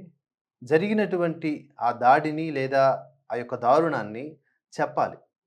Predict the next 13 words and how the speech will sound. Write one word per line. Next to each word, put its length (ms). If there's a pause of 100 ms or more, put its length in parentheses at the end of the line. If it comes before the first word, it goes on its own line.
(640)
పోలీస్ 240
స్టేషన్‌లో 440
కంప్లైంట్ 460
ఇవ్వాలి. 320 (220)
అప్పుడే 280
అలాంటి 400
క్రిమినల్ 440
యాక్టివిటీస్‌కి 640
పాల్పడిన 520
వాళ్ళకి 460 (120)
ఆదిలోనే 600 (1040)
మనం 220 (400)
అరికట్టవచ్చు. 720